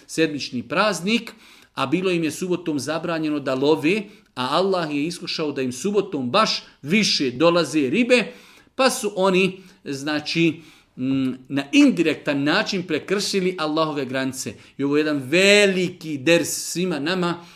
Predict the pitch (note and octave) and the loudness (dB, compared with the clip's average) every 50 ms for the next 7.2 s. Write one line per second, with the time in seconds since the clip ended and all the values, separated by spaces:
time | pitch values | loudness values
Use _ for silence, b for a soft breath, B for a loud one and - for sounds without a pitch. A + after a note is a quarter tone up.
0 | B B B - - - F#3+ F3 D3 C3+ D#3 F3+ F#3 F#3 F#3 - F3 E3 - - | B B B -10 -4 0 0 0 0 -2 -4 -4 -4 -4 -6 -6 -8 -8 -6 -4
1 | D#3 D#3 C#3+ C#3+ B2+ C3 C3+ C#3 E3+ G3+ A#3 A3 F3 F#3 F3 F3+ - E3 - - | -2 -2 0 0 -2 -4 -4 -4 -4 -4 -4 -6 -6 -6 -6 -4 -4 -4 -4 -4
2 | D#3+ - D#3+ D#3 D3+ D3 D3+ D3+ D3+ D3 C#3+ C#3+ C#3 B2 B2 C#3 C3 B2+ A#2+ - | -4 -4 -2 -2 0 2 2 2 2 2 0 0 -2 -2 -2 -2 -2 -2 -4 -6
3 | - A#2 G2+ G2+ - - _ _ _ _ _ _ _ _ _ _ _ _ _ _ | -8 -12 -14 -14 -18 -20 _ _ _ _ _ _ _ _ _ _ _ _ _ _
4 | _ _ _ _ _ _ _ _ _ _ _ - D3 D3 C#3+ C#3 B2+ C#3 C#3+ C#3+ | _ _ _ _ _ _ _ _ _ _ _ 0 2 4 4 4 2 2 2 4
5 | D3+ F3 G#3+ C4 C#4 C4+ - - G3+ F3 - E3+ E3 - D#3 D3 D3 D3+ D3 D3+ | 6 8 8 8 8 6 4 2 -2 -2 -2 -2 -2 -2 -2 -2 0 0 2 2
6 | D#3 D#3+ D#3 D3 C#3+ C#3 C3 B2 C3 F3 G#3+ A#3+ A3+ - - - E3+ D#3 D#3+ G#3 | 2 2 0 0 -2 -4 -4 -4 -4 -4 -4 -4 -6 -6 -6 -8 -6 -2 0 0
7 | B3+ B3 - | 0 0 -2